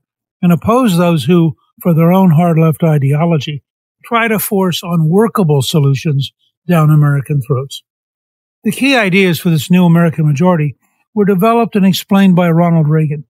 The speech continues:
a Democrat turned Republican. As a movie star, Reagan knew his following was much broader than the Republican Party,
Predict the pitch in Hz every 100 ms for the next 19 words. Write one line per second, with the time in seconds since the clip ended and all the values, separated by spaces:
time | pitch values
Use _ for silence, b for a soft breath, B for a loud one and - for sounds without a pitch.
0 | _ _ _ - 160 135 143 214 202 -
1 | 151 123 147 - 180 156 147 139 156 131
2 | 131 165 - _ _ _ _ - 170 180
3 | 180 262 254 196 - 165 147 151 - _
4 | _ - 190 220 202 190 196 160 170 -
5 | - 214 226 170 147 139 - _ - 170
6 | 147 196 254 269 175 143 151 180 170 147
7 | 139 147 143 139 170 156 131 131 156 165
8 | 139 -